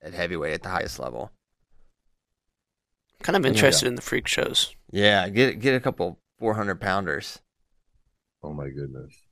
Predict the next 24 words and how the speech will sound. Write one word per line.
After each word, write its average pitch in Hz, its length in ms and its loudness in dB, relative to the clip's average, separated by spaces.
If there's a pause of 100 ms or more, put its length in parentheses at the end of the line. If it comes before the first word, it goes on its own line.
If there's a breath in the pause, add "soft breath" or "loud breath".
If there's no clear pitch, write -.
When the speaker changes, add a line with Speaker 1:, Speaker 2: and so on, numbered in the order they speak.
(720)
Speaker 2:
I 151 80 4
mean, 131 260 8
Speaker 1:
Honestly 247 420 8
Speaker 2:
tell 202 120 12
me, 226 220 10
uh, 139 140 8
you're 139 220 8
not 147 160 10
watching, 139 280 6
like, 135 160 4
a, 127 40 6
like, 127 160 4
a 127 80 6
Kyle 135 320 8
Snyder 127 560 6
or, 117 60 4
like, 208 60 6
Speaker 1:
Hundred 214 240 6
percent. 156 460 2
Speaker 2:
versus, 123 360 6
like, 120 120 2
a 123 60 2
Chris - 300 4
Taylor. 117 400 4